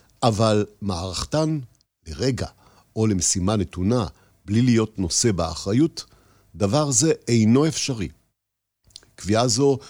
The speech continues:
מקבלת משנה תוקף, אם לאחר שלב פיתוח הידע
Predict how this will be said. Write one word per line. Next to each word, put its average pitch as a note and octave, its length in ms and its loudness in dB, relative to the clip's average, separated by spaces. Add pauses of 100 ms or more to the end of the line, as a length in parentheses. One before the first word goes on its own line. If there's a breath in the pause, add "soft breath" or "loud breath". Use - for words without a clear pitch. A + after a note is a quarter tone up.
מקבלת B2 520 0
משנה C3+ 360 0
תוקף, B2 560 -4 (400 loud breath)
אם C#3+ 140 4
לאחר D#3+ 440 0
שלב C3+ 420 -4
פיתוח A2 440 -2
הידע F#2 420 -2